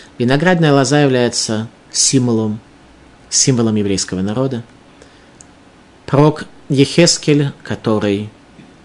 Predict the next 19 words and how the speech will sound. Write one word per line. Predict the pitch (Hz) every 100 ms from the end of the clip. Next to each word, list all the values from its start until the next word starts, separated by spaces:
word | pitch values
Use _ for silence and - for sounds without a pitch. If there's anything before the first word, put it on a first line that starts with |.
| - -
был | 117 131 127
руководителем | 117 123 120 131 139 123
еврейского | 113 113 - 110
народа | 110 113 110
после | 92 98 -
разрушения | 90 92 90 - 95 92
храма, | - 135 135 127 - - - - -
г-, | 123 110 117 - -
приводит | 123 123 156 143
в |
качестве | - 131 127 - 120 120 -
образа | 156 135 131 120 123
еврейского | 113 113 104 - 104
народа | 107 113 139 139 127 123 - - - - - - - - -
землю, | 110 95 131 147 147 139 139 135 - -
которая | - 98 110 101 104
пожжена | - 107 98 104 98 95
огнем, | 95 113 120 127 - - - - -
и | 95 98